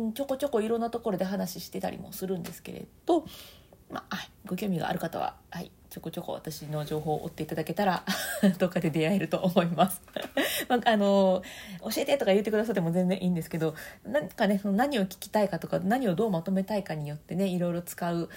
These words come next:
テンプレートが違ったりするので、うん、まあ、もうほんとこの本読むのが一番いいと思います。で、これやってみるのが一番いいと思うので、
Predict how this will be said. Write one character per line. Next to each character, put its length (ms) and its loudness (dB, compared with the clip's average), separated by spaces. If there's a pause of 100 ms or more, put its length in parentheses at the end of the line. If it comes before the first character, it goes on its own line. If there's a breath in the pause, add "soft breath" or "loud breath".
(220 loud breath)
テ 120 -4
ン 80 -4
プ 100 -6
レ 100 0
ー 40 -4
ト 100 -2
が 80 -4
違 260 -4
っ 40 -8
た 100 -4
り 80 -2
す 160 -6
る 80 0
の 140 -4 (160)
で、 180 4 (320 loud breath)
う 80 -4
ん、 220 -2
ま 280 0
あ、 40 2
も 100 4
う 20 2
ほ 120 2
ん 20 2
と 80 2
こ 100 2
の 100 2
本 120 2
読 140 4
む 80 0
の 80 4
が 100 2
一 160 -4
番 240 -2 (560)
い 60 -2
い 40 -2
と 220 2
思 220 4
い 40 2
ま 140 4
す。 180 -8
で、 100 -6
こ 160 -12
れ 80 -8
や 80 2
っ 40 -4
て 80 -4
み 120 0
る 180 -4
の 100 4
が 100 0
一 200 -4
番 180 0
い 80 -2
い 40 -2
と 200 -12
思 220 -2
う 20 -4
の 140 -6
で、 200 -2